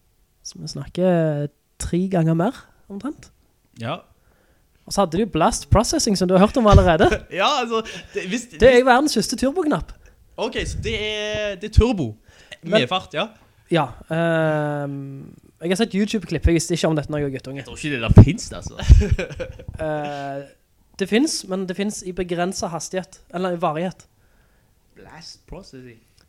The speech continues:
Speaker 1: Det som skjer er at det er en, det er en slags turboknapp, og de kan utnytte strukturen på prosessoren til at han i kort tid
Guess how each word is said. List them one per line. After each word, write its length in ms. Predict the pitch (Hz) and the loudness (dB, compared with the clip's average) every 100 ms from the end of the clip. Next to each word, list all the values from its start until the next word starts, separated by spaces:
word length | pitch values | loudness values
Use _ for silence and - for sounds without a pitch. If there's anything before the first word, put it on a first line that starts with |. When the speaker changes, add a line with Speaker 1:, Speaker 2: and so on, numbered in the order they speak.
| - | -10
Speaker 1:
Det 80 | 190 | -8
som 120 | 208 | -2
skjer 160 | 190 220 | 0 2
er 80 | 185 | 0
at 120 | 196 | -2
det 80 | 185 | -2
er 100 | 190 | -2
en, 80 | 208 | -2
det 80 | 196 | -2
er 40 | |
en 60 | 214 | -4
slags 320 | - 233 - | -4 -4 -2
turboknapp, 600 | - 202 254 262 339 339 - _ | -2 -2 -4 -8 -8 -12 -20 _
og 400 | 135 - _ - | -18 -18 _ -12
de 60 | 185 | -8
kan 80 | 185 | -8
utnytte 360 | 185 220 202 180 | -6 -8 -8 -8
strukturen 580 | 180 - 175 185 202 185 | -10 -8 -2 0 -2 -4
på 80 | 180 | -10
prosessoren 540 | 170 185 196 277 277 - | -8 -6 -6 -6 -8 -8
til 100 | 185 | -6
at 80 | 180 | -4
han 140 | 185 185 - _ _ _ _ _ _ _ _ _ | -2 -4 -8 _ _ _ _ _ _ _ _ _
i 60 | 196 | -8
kort 260 | - 226 - - | -4 -4 -4 -6
tid 260 | 233 - | -6 -8